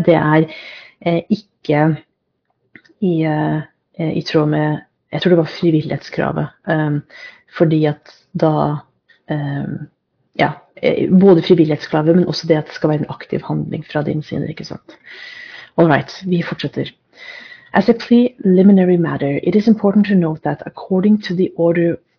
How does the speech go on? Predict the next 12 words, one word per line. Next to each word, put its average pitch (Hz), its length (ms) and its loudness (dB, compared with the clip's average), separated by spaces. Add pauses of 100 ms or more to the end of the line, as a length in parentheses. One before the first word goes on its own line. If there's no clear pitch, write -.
for 156 240 0
reference, - 600 -8
the 185 140 -6
cookies - 680 -8
likely 180 500 0
to 170 140 -8
be 165 120 -4
placed - 580 -6
on 160 140 -6
the 160 60 -6
terminal 170 640 -4
equipment - 640 -6